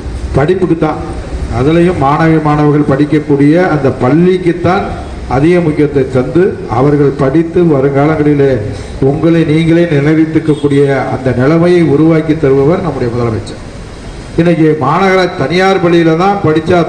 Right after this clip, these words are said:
தான் டாக்டராகவோ, இன்ஜினியரோ, ஐ ஏ எஸ், ஐ பி எஸ் ஆக, ஆக முடியும் என்ற நிலைமையை இன்றைக்கு அரசு மாற்றி, இன்றைக்கு மாநகராட்சியினுடைய சுப்பிரமணிய பாரதியார் பள்ளியில படித்த மாணவிகள்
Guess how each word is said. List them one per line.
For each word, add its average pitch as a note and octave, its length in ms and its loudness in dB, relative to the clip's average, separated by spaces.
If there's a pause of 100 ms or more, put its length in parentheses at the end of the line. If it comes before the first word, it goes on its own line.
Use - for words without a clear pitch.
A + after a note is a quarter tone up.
தான் G#3+ 200 0 (580)
டாக்டராகவோ, F3 600 0 (120)
இன்ஜினியரோ, E3+ 440 0 (140)
ஐ - 80 2
ஏ F3+ 160 4
எஸ், D3+ 100 -2 (140)
ஐ E3 160 2
பி F#3 100 0
எஸ் E3+ 220 -2
ஆக, D#3+ 180 0 (460)
ஆக F3+ 100 0 (160)
முடியும் E3+ 260 0
என்ற D3+ 140 2 (140)
நிலைமையை F#3+ 480 2 (480)
இன்றைக்கு D#3 340 0 (140)
அரசு F3+ 300 0 (160)
மாற்றி, F3 420 0 (500)
இன்றைக்கு F#3+ 360 0
மாநகராட்சியினுடைய F#3+ 840 2 (100)
சுப்பிரமணிய F#3+ 420 2
பாரதியார் F3 480 2
பள்ளியில E3 300 2 (160)
படித்த F3+ 380 0 (680)
மாணவிகள் G3 560 2